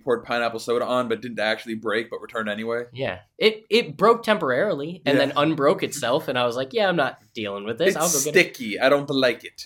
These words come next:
Speaker 2: No, it didn't turn on, and then did turn on, and then insta battery died,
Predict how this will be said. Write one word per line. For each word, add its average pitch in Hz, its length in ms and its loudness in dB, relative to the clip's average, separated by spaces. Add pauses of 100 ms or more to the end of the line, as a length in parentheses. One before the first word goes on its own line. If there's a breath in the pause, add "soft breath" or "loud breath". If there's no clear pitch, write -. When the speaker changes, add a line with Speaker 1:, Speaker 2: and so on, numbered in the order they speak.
Speaker 2:
No, 349 280 4
it 285 140 0
didn't 262 240 2
turn 254 180 -2
on, 185 280 0
and 156 200 -2
then 160 160 2
did 190 220 0
turn 147 200 -6
on, 127 340 -2
and 127 120 -6
then 120 280 -6 (100)
insta 190 360 -2
battery 147 380 0
died, 104 440 -4